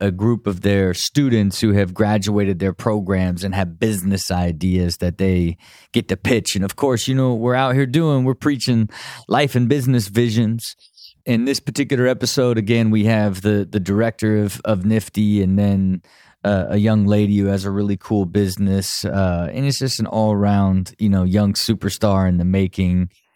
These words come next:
uh, in all aspects of life, uh, as a guest on the show today. You know, but one of the really cool things about their program, it's super refined because it's been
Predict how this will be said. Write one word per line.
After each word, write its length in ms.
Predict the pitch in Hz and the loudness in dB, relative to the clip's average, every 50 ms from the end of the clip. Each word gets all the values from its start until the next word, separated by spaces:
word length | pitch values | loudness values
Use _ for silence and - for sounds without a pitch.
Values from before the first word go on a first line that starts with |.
| _ _ _ _ - | _ _ _ _ -2
uh, 400 | 98 98 92 85 78 73 73 73 - | 0 2 2 2 0 -2 -4 -4 -4
in 140 | - 110 104 | -2 -2 0
all 260 | - 107 113 113 107 | 2 2 2 2 2
aspects 600 | 101 101 104 101 - - - 104 101 - - - | 2 2 2 0 -2 -4 -2 -2 -2 -2 -4 -6
of 100 | 92 80 | -6 -6
life, 580 | 82 87 92 92 95 101 104 - - - - - _ - - - - _ _ | -4 -2 0 0 0 0 0 -2 -6 -14 -20 -20 _ -20 -20 -20 -20 _ _
uh, 140 | - 104 95 - | -2 0 0 0
as 160 | 92 104 90 | 0 -2 -2
a 60 | 98 | -2
guest 340 | 85 101 101 98 98 - - | 0 0 0 0 0 0 0
on 140 | 98 92 90 | 0 0 0
the 60 | 90 | -2
show 280 | - - 107 98 98 | -2 0 0 0 0
today. 540 | 95 - 107 90 92 98 98 95 98 98 98 - - - - - - - _ _ | 0 -4 -4 -2 0 0 2 2 0 0 -2 -4 -10 -18 -20 -20 -20 -20 _ _
You 140 | - - 160 | -2 0 0
know, 80 | 147 | 0
but 140 | 143 117 160 | 0 0 0
one 160 | 151 190 208 | 0 0 0
of 60 | 208 185 | 0 0
the 60 | 170 | 0
really 220 | 127 135 139 127 107 | 2 2 0 0 -2
cool 280 | - - 131 127 113 | -2 0 0 0 0
things 440 | - - - 117 117 120 120 117 98 | -2 -2 0 0 2 2 2 2 0
about 520 | 104 87 85 104 101 101 101 98 - _ | -2 -2 0 0 2 2 0 0 -2 _
their 180 | - 117 113 101 | -2 0 0 -2
program, 560 | - - - 120 110 107 92 104 101 98 92 | -2 -2 0 0 0 2 2 2 2 2 0
it's 240 | 95 - - - - | -2 -2 -4 -4 -2
super 300 | - 233 190 - 139 127 | -2 -2 -2 -2 -2 0
refined 640 | 107 101 - - - 98 92 87 85 82 82 82 80 | 0 -2 -2 -2 -2 -2 0 0 0 -2 -2 -2 -4
because 260 | 101 98 - 110 95 | -4 -4 -2 -2 -2
it's 140 | 104 90 95 | -2 -2 -2
been 560 | 90 110 117 113 110 107 104 101 98 92 | 0 0 2 2 2 2 2 2 2 0